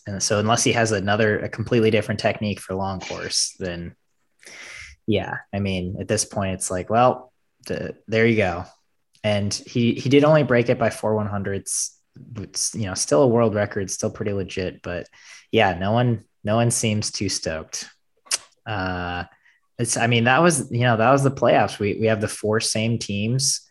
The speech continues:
in the I S L final that we've had the last two years. Um, kind of, kind of a letdown there. Uh, what, what do you guys see for the, for the final? Let's, let's break it down by teams.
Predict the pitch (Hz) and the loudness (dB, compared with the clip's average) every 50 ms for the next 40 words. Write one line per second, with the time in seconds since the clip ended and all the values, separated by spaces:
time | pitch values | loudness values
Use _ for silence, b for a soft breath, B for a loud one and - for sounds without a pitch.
0 | b b b b _ - 110 104 98 98 98 98 95 90 - 95 90 92 98 101 | b b b b _ -10 -6 -4 -4 -2 -2 -2 -4 -4 -4 -4 -2 -2 -2 -2
1 | 104 - 107 101 95 - - 92 98 107 117 113 101 92 95 90 - - 92 92 | -2 -2 -2 -2 -4 -4 -6 -4 -2 0 0 0 0 -2 -2 -6 -6 -6 -4 -4
2 | 95 95 95 92 87 90 92 98 - - - - - 104 98 95 90 87 90 92 | -4 -6 -6 -8 -6 -6 -6 -4 -6 -6 -8 -8 -8 -6 -6 -6 -6 -6 -4 -4
3 | 104 117 135 135 - - - b b b b b b b - 92 92 90 90 90 | -2 -2 -2 -4 -6 -6 -8 b b b b b b b -10 -8 -8 -6 -6 -8
4 | 87 87 90 90 90 _ _ _ _ _ - - - 92 92 92 92 - - _ | -8 -8 -10 -12 -12 _ _ _ _ _ -14 -10 -8 -6 -6 -6 -8 -10 -16 _
5 | _ _ - - - 95 95 95 95 85 95 92 95 - - 101 95 95 92 90 | _ _ -14 -10 -6 -6 -4 -4 -4 -4 -4 -4 -4 -2 -4 -4 -2 -2 -4 -4
6 | 87 87 95 107 123 135 - b b b b b b b - 95 95 95 92 92 | -4 -4 -4 -4 -4 -6 -8 b b b b b b b -4 -2 -2 0 0 0
7 | 92 92 92 90 - - _ - 101 - _ _ _ _ _ _ _ _ _ _ | 0 0 -2 -2 -4 -8 _ -18 -20 -20 _ _ _ _ _ _ _ _ _ _
8 | _ _ _ - - 107 101 107 117 127 - - - 117 117 131 143 165 170 165 | _ _ _ -10 -10 -4 0 2 2 2 2 0 -4 0 2 4 6 6 6 6
9 | 156 147 147 147 139 127 - 139 139 120 110 104 104 101 - - - - 101 98 | 6 6 6 6 4 4 2 -2 0 0 2 2 2 0 0 -2 -2 -2 -2 -4
10 | 95 - - 101 95 95 95 - _ - - - - 101 95 92 - - - 95 | -4 -6 -6 -6 -6 -6 -8 -10 _ -18 -14 -8 -8 -6 -6 -8 -10 -10 -10 -8
11 | 92 90 90 90 90 90 - - 113 113 - - - - - 120 127 135 - - | -8 -8 -8 -8 -10 -8 -6 -4 -2 -2 0 -2 -2 -2 -2 -2 -2 -2 0 0
12 | 143 147 143 139 131 131 117 113 113 110 101 92 - - - 92 90 87 90 87 | 0 0 0 0 0 0 0 0 0 0 -2 -4 -6 -8 -8 -8 -8 -8 -10 -12
13 | - | -14